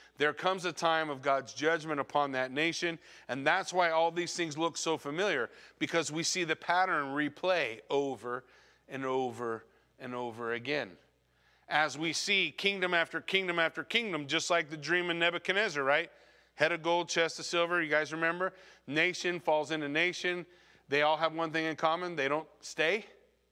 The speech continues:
All the kingdoms, governments, and man crumble until what? The kingdom of God comes. And that kingdom will be eternal. So we see this pattern laid out. And, and so we can see the pattern.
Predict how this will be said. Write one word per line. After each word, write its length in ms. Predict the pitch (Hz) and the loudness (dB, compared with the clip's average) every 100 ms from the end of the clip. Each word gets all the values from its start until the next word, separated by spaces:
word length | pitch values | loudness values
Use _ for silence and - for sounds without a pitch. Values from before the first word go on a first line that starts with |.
| _ _ _ _ _ _ _ | _ _ _ _ _ _ _
All 360 | - 143 175 185 | 0 4 4 2
the 100 | 175 | 0
kingdoms, 560 | 185 196 196 185 185 147 | -2 0 2 0 -2 0
governments, 480 | 151 165 180 175 | 2 2 0 -2
and 100 | 165 | -2
man 280 | 156 165 170 | 0 0 0
crumble 480 | - 160 165 180 175 | -2 0 0 0 0
until 340 | 135 - 156 | -2 -2 0
what? 280 | 160 139 - | 2 0 -2
The 100 | 120 | -10
kingdom 380 | - 160 156 143 | -8 -6 -4 -4
of 140 | 131 | -4
God 320 | 127 139 131 123 | 0 0 0 -4
comes. 360 | 104 95 90 _ _ _ _ _ _ _ _ | -10 -12 -14 _ _ _ _ _ _ _ _
And 160 | 107 107 | -14 0
that 260 | 131 151 - | 0 0 -4
kingdom 360 | 143 135 131 | -6 -4 -4
will 120 | 127 | -6
be 220 | 123 127 117 | -4 -4 -4
eternal. 360 | - 120 85 - _ _ _ _ _ _ _ _ _ _ _ _ _ | -4 -6 -6 -16 _ _ _ _ _ _ _ _ _ _ _ _ _
So 400 | - 139 127 107 - _ _ _ _ _ - - | -2 0 0 -4 -16 _ _ _ _ _ -20 -10
we 120 | 156 | -2
see 340 | 143 - 202 | 0 0 0
this 240 | 185 175 156 | 0 0 0
pattern 540 | - - 196 180 147 | -2 2 2 2 0
laid 220 | 143 151 151 | 2 2 2
out. 280 | 170 127 123 | 0 -4 -4
And, 220 | 139 123 - - - - | -4 -4 -12 -20 -20 -10
and 120 | 127 | -6
so 160 | 147 170 | 0 0
we 140 | 170 | 2
can 180 | 190 196 | 0 -2
see 200 | 180 220 | 0 0
the 120 | 196 | 0
pattern. 520 | 196 - 233 226 123 | -2 0 0 0 -2